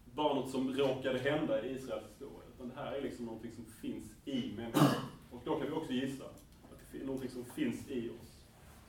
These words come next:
Vi har samma tendens, samma vilja i oss. Att vi vill ta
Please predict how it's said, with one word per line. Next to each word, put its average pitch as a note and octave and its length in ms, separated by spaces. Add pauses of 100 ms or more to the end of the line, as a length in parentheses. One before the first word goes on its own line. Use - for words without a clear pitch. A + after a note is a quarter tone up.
Vi C#3 200
har C#3 200
samma A#2 300 (120)
tendens, - 600
samma - 300
vilja A2 520
i G#2 80
oss. G#2 40 (540)
Att - 80
vi D3+ 140
vill C#3 220
ta C#3 420